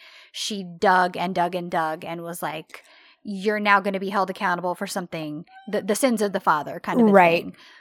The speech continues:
Speaker 1: So
Speaker 2: Yeah.
Speaker 1: those are my two theories as
Speaker 2: Okay.
Speaker 1: far as the whole arrest.
Speaker 2: Those make the most sense. And I didn't,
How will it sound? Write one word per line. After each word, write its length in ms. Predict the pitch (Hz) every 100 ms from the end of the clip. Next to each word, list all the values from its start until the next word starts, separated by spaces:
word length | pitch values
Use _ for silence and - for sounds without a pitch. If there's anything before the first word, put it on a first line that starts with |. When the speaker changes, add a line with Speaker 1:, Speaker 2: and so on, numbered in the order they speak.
| _
Speaker 1:
So 280 | - 190 175
Speaker 2:
Yeah. 160 | 170
Speaker 1:
those 220 | 170 254 285
are 80 |
my 400 | 294 240 208 208 -
two 460 | - 226 208 190 180 _ -
theories 800 | - 208 185 160 165 156 170 - -
as 180 | 202
Speaker 2:
Okay. 120 | 190 170
Speaker 1:
far 160 | 180
as 180 | 180 175
the 80 | 185
whole 220 | 190 -
arrest. 680 | 175 170 - 185 - - - - 214
Speaker 2:
Those 200 | 269 277
make 180 | 370 -
the 60 |
most 200 | 170 156
sense. 180 | 170 165
And 140 | 202
I 140 | 220 247
didn't, 260 | 277 269